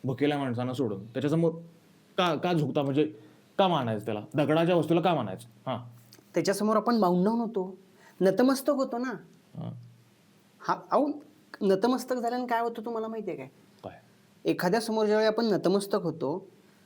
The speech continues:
Speaker 2: त्यावेळी स्वतःतला मीपणा कमी होतो,
Speaker 1: हां.
Speaker 2: गर्व जातो. गर्व गेल्यानंतर माणूस स्वतःमधल्या चुका शोधायला लागतो. लागतो का नाही? आता माणसानं स्वतःमधल्या चुका शोधल्यानंतर काय होतं?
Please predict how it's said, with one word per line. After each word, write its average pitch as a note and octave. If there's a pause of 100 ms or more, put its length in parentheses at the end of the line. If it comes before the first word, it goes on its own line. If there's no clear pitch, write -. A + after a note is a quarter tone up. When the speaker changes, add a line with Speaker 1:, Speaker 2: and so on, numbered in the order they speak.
(260)
Speaker 2:
त्यावेळी F3+
स्वतःतला F3+
मीपणा F#3+
कमी F3
होतो, D#3
Speaker 1:
हां. -
Speaker 2:
गर्व F3+
जातो. G3 (840)
गर्व G#3
गेल्यानंतर G#3
माणूस G#3+
स्वतःमधल्या G#3
चुका C#4
शोधायला A#3+
लागतो. - (760)
लागतो G#3
का C4+
नाही? G#3 (440)
आता F3
माणसानं G3+
स्वतःमधल्या G3
चुका G#3+
शोधल्यानंतर G#3+
काय G#3
होतं? F3